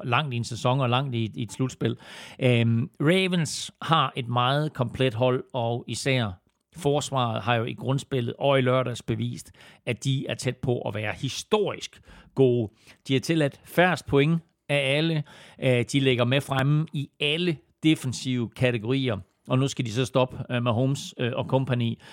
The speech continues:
øh, og så lykkes det, så er de jo så tilbage i Super Bowl.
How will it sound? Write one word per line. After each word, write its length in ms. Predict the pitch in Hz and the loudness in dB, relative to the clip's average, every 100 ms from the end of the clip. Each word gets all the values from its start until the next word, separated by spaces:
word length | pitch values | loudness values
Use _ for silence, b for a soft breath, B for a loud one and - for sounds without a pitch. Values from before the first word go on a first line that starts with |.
| B B | B B
øh, 240 | 113 107 110 117 | 0 2 2 -2
og 100 | 113 | -2
så 240 | 123 110 101 _ _ _ - | -2 -2 -8 _ _ _ -8
lykkes 300 | 131 135 117 | 0 0 0
det, 200 | 131 123 | -2 0
så 80 | 127 | 0
er 80 | 117 | 0
de 60 | |
jo 60 | 110 | -2
så 140 | - | -2
tilbage 340 | 117 117 117 120 | -2 0 0 0
i 160 | 123 | -2
Super 280 | 120 131 110 | -6 -6 -6
Bowl. 280 | 107 113 110 | -6 -6 -8